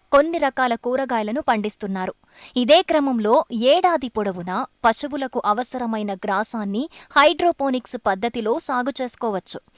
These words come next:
మరి ఈ పద్ధతిలో గ్రాసం పెంచాలనుకునే రైతులు ముందుగా స్టాండులను తయారు చేసుకోవాలి. ఒక స్టాండుకు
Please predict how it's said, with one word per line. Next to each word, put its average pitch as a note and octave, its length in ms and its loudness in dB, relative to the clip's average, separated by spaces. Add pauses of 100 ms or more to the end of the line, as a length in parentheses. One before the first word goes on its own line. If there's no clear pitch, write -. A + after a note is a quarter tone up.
(120)
మరి A#3 260 4
ఈ C4+ 180 2 (100)
పద్ధతిలో A#3+ 540 0 (140)
గ్రాసం B3 360 2
పెంచాలనుకునే A3 920 -6
రైతులు A#3 480 -6 (220)
ముందుగా C#4 420 2
స్టాండులను C4+ 600 0
తయారు C4 360 -2 (100)
చేసుకోవాలి. F#3+ 520 -8 (340)
ఒక C#4+ 300 6
స్టాండుకు C#4 580 0